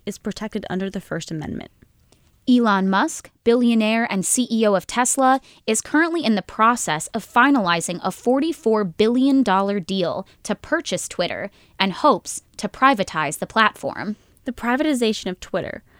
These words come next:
Speaker 1: could allow speech of any kind to be protected.
Speaker 2: Notorious con woman Anna Sorokin was released from ice detention on Friday. She's returned to New York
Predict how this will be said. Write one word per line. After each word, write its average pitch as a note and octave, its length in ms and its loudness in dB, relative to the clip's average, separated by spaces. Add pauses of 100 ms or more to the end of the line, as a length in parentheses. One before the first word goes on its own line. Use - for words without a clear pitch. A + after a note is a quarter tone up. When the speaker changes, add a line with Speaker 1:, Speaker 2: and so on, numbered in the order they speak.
(180)
Speaker 1:
could A#3 140 -2
allow G#3 320 4
speech - 380 -6
of G3 200 -8
any F#3+ 200 0
kind F#3 420 -6
to - 80 -16
be - 140 -8
protected. - 600 -12 (960)
Speaker 2:
Notorious C4+ 600 0
con G#3+ 380 0
woman E3+ 380 -6 (120)
Anna A#3 220 2
Sorokin G3 720 -2 (200)
was A3 180 0
released A#3 400 -2
from G3 240 -2
ice A#3+ 240 0
detention G#3+ 560 -2
on F#3+ 100 -4
Friday. F3 580 -4 (300)
She's - 300 -2
returned G3+ 420 -4
to G3 140 -4
New F3 120 -2
York C4 360 2